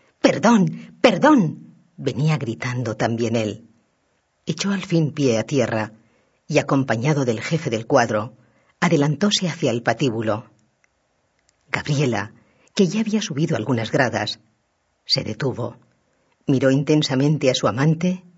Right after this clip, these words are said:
y murmuró: "Bendito seas". Enseguida perdió el conocimiento.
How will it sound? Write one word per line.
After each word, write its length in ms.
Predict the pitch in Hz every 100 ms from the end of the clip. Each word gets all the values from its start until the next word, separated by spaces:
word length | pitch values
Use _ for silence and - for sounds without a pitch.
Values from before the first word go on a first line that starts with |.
| _ _ _ _ _ -
y 120 | 120
murmuró: 680 | 120 117 117 127 - - - _ _ _ _ _ _ _ _ _ _ _ _
"Bendito 720 | 135 92 107 113 135 - 127
seas". 720 | - 123 110 - - - - _ _ _ _ _ _ _ _ _ _ _ _ _ _ _
Enseguida 580 | 190 - 147 127 175 165
perdió 460 | - 113 - 135 127
el 120 | 107
conocimiento. 880 | 117 110 - 120 117 101 113 117